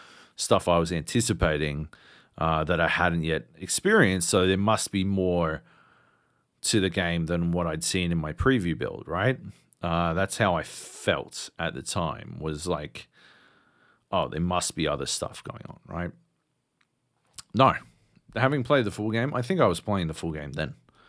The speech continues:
Um, I haven't seen any meaningful difference between now and then, except instead of using a default dude, I made my guy look like Carl from Aqua Teen Hunger Force.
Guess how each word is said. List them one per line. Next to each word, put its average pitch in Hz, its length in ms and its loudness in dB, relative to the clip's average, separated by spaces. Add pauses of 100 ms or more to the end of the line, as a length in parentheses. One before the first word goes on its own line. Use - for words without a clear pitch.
(560)
Um, 76 640 0
I 92 140 0
haven't 95 480 2
seen 87 380 -2
any 82 220 -2
meaningful 80 500 -4
difference 71 440 -10
between 71 520 -8 (880)
now 78 220 -2
and 71 100 -8
then, 71 240 -4
except - 460 -6
instead 80 280 -4
of 78 60 -4
using 78 220 -6
a 73 40 -8
default 73 560 -4
dude, 71 400 -6 (960)
I 73 160 -8
made 78 300 -4
my 76 180 -6
guy 73 320 -4
look 73 200 -8
like 69 360 -8 (400)
Carl 80 360 0
from 82 240 -8
Aqua 76 280 -6
Teen 73 200 -8
Hunger 82 220 -4
Force. 101 420 -8